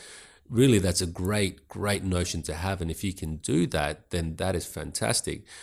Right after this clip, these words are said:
But you still need money to be able to put food in your belly and to pay for that one-bedroom shack and things like that. So money is always gonna be important.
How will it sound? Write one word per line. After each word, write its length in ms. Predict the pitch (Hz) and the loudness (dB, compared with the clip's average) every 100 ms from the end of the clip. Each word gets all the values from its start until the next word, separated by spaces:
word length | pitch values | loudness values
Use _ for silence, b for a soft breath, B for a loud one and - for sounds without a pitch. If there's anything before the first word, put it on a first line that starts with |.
| B - | B -2
But 100 | 98 | 0
you 80 | |
still 260 | 92 - 143 | 2 2 2
need 200 | 113 117 | 2 2
money 240 | 98 95 85 | 2 2 2
to 140 | - - | 0 0
be 80 | 85 | 2
able 180 | 82 | 2
to 140 | 80 78 | 0 -4
put 260 | - 87 | -4 -8
food 160 | - 87 | -4 -6
in 80 | 80 | -4
your 120 | 80 | -4
belly 400 | 76 80 78 76 | -4 -4 -2 -2
and 120 | 78 76 | -4 -6
to 100 | - | -8
pay 260 | - 78 | -6 -6
for 260 | 78 - 85 | -6 -4 -4
that 260 | 78 73 78 | -4 -6 -8
one-bedroom 480 | 78 78 78 78 | -6 -6 -8 -10
shack 400 | 76 - 78 76 | -8 -6 -8 -10
and 180 | 85 78 | -12 -10
things 240 | 80 78 82 | -10 -8 -8
like 220 | 76 - | -10 -2
that. 260 | 104 78 | 0 2
So 320 | - 104 90 90 B B B B B B _ _ | 2 2 2 0 B B B B B B _ _
money 520 | 101 104 143 180 151 | 0 4 4 4 2
is 140 | 113 101 | 0 -2
always 300 | 104 98 90 | 0 0 0
gonna 120 | 76 | -4
be 120 | 71 | -8
important. 380 | 73 71 71 95 | -8 -8 -10 -12